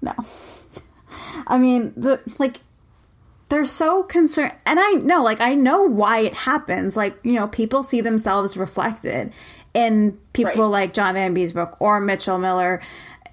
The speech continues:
Speaker 1: Although it's wild to me that anyone would s-, like, people were saying, "Oh, think about all the stupid things you did when you were fourteen."
Speaker 2: <laughs>
Speaker 1: And it's like, are we from different planets? Like, how, how is this even, like, your line of thought here?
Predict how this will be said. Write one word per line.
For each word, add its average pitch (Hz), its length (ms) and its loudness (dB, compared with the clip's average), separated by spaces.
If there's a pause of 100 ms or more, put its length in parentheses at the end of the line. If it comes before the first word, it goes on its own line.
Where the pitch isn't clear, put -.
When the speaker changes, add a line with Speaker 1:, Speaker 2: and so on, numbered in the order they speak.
(140)
Speaker 1:
Although 254 280 4
it's 240 160 -2
wild 240 320 2
to 262 80 -6
me 233 140 0
that 208 140 2
anyone 208 380 0
would 196 140 -2
s-, - 280 -12 (140)
like, 226 220 -2
people 226 520 0
were 208 200 -2
saying, 202 480 -2
"Oh, 202 340 0 (160)
think 220 160 -2
about 226 180 2
all 220 100 4
the 214 40 0
stupid 220 380 -4
things 196 260 -2
you 214 80 0
did 202 160 0
when 190 140 0
you 202 80 0
were 185 100 -2
fourteen." - 440 -6 (260)
Speaker 2:
<laughs> - 280 -12
Speaker 1:
And 226 80 0
it's 247 160 -2
like, 277 200 -2 (1400)
are 262 100 2
we 359 160 2
from 622 260 -2
different 440 400 0
planets? 339 600 -2
Like, 339 240 0 (340)
how, 359 400 0
how 294 280 0
is 392 120 2
this 359 160 0
even, 311 320 2
like, 269 220 0
your 277 100 2
line 247 280 0
of 240 120 0
thought 320 300 -2
here? 180 360 -2